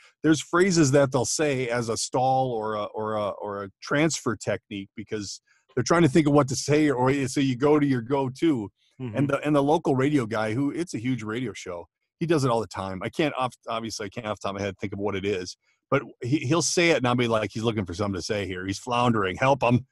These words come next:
Speaker 1: help him." But they, uh, everybody has it. It's funny 'cause, and then you'll listen to it back 'cause, um, my, my general process is when I do a show, uh, I'll listen to it back, I'll cut everything out, and then I'll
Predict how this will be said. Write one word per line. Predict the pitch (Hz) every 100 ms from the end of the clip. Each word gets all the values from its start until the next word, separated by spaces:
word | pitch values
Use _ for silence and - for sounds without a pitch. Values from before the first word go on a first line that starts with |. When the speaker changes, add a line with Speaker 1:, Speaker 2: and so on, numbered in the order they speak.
| -
Speaker 1:
help | 175 175
him." | 156 165 135 - - _ _
But | 143
they, | 151 156 156
uh, | 143 131 110 - _ _
everybody | - 220 196 170
has | 175 226 104
it. | -
It's | 135 -
funny | 185 202
'cause, | 139 131
and | 147 135 143
then | 170
you'll | 156
listen | 156 - 151
to |
it | 120
back | 151 151
'cause, | 147 131
um, | 143 127 117 107 _ _ _ -
my, | 131 127
my | 135 131 139
general | 123 135 131
process | 131 127 123 120 -
is | 104
when | 117 120
I |
do | 117 120 110
a |
show, | - 135 120 113 - _ _ _ _ -
uh, | 110 107 104 101 95 95 95 - -
I'll | 135 143
listen | 135 131
to | 135
it | 110
back, | 110 113 110
I'll | 101
cut | 127 120
everything | 113 110 104
out, | 104 107 107
and | 107
then |
I'll | 104 104